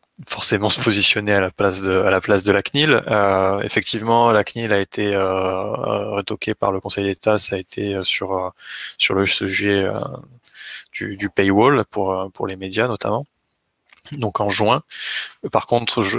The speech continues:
à mon avis, euh, sur la partie Google Analytics, c'est quand même très clair. Euh, Google Analytics, par défaut,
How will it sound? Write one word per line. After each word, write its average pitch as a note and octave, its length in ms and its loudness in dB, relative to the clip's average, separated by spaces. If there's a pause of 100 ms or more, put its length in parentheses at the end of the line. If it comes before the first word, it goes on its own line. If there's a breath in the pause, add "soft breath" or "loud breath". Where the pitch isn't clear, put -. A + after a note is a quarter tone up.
(220)
à A2 80 0
mon A#2 180 4
avis, A2+ 280 2 (260)
euh, F#2+ 360 2
sur - 180 0
la G2 100 2
partie - 340 0
Google G2+ 180 2
Analytics, F#2+ 400 0
c'est - 140 4
quand - 140 -4
même F#2+ 180 -6
très - 160 -4
clair. B2 440 0
Euh, G2+ 240 -6
Google G2+ 260 -4
Analytics, G2+ 760 0 (520 loud breath)
par G2+ 180 4
défaut, A#2 480 4